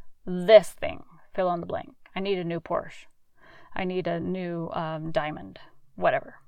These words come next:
So I don't have the answer to that. I just wonder, will she be more well-rounded in her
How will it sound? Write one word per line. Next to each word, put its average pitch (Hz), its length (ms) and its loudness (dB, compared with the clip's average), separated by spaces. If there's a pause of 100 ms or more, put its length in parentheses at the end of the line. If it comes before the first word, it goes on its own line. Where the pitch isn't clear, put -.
(880)
So 196 460 8 (340)
I 233 100 12
don't 269 160 6
have 262 160 4
the 202 80 2
answer 190 240 0
to 160 120 -8
that. 151 220 -8
I 202 120 4
just 196 220 -2
wonder, 185 280 2
will 185 140 0
she 247 180 -6
be 233 160 -4
more 202 220 2
well-rounded 240 800 0
in 277 140 -2
her 262 220 -8